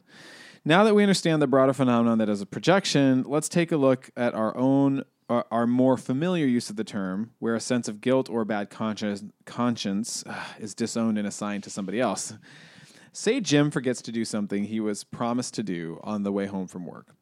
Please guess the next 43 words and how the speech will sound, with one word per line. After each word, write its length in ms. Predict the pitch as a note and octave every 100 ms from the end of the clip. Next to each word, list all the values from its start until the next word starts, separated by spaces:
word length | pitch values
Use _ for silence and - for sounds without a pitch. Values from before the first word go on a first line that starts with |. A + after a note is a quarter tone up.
| _ _ _
When 120 | A2
he 80 | A#2+
walks 320 | A#2+ C#3+ -
into 120 | F#3+
the 80 | F#3
house 260 | C#3+ A2 G#2+
that 140 | G#2+
evening, 300 | G#2 G2 G2
his 140 | G#2 G2+
wife 180 | G2+
Stephanie 360 | - F#3 - A2+
asks, 260 | G#2 G#2+ -
"Where's 280 | G#2+ A2+ A#2
the 60 | D3
dry 260 | D3 A#3
cleaning?" 420 | - A2 F#2+ F2+ - _ _ _ _
Jim, 280 | - A#2 A#2 B2+
Jim 200 | A#2+ B2
sheepishly 520 | - B2 A#2 - A2+
admits 300 | G#2+ G#2+ -
he 80 | G#2
forgot 360 | G#2+ A2 G#2
all 180 | G2 A2+
about 260 | C3 G2+ G2+
it 60 |
and 80 | F#2
apologizes. 800 | A2 D#3 E3 G2+ F#2+ F2 E2 -
Because 300 | - A2 A#2+
Jim 260 | G2+ A#2+ B2+
has 200 | A#2 A2
a 40 |
habit 320 | G#2 A#2+ A2 G2
of 140 | F#2+
forgetting 600 | - A2 G#2 A#2 F#2+ C#3+ - - - -
to 100 | A#2+
do 140 | B2
such 280 | - G#2 -
things, 400 | E2 D#2+ G#2+ - _
I, 180 | A2+ G2
I 80 | -
like 160 | G#2+ G#2+
they 100 | G#2+
said 260 | G#2 F2+